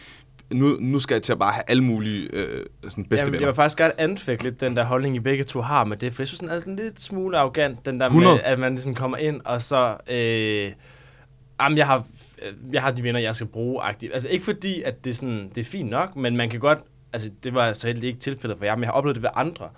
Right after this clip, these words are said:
Speaker 2: hvor at det har givet dem sådan lidt en reserveret holdning, hvor man er sådan, "Ej, slap lige lidt af, makker.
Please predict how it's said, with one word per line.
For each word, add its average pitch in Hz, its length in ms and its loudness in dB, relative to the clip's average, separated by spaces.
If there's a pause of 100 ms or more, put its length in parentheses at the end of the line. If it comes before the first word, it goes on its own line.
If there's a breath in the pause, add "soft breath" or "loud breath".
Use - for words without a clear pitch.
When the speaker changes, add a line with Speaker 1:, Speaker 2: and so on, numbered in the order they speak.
(360 loud breath)
Speaker 2:
hvor 120 420 2
at 113 180 -6
det 123 100 -2
har 117 100 0
givet 131 280 -6
dem 131 80 -6
sådan 131 120 -6
lidt 127 80 -4
en 120 140 -6
reserveret 110 720 -2
holdning, 107 520 -4 (420 soft breath)
hvor 110 120 -2
man 101 160 -2
er 98 40 -6
sådan, 76 260 -10 (280)
"Ej, 110 140 -2
slap 98 220 -8
lige 117 120 -4
lidt 110 120 -4
af, 98 140 -2
makker. - 240 -14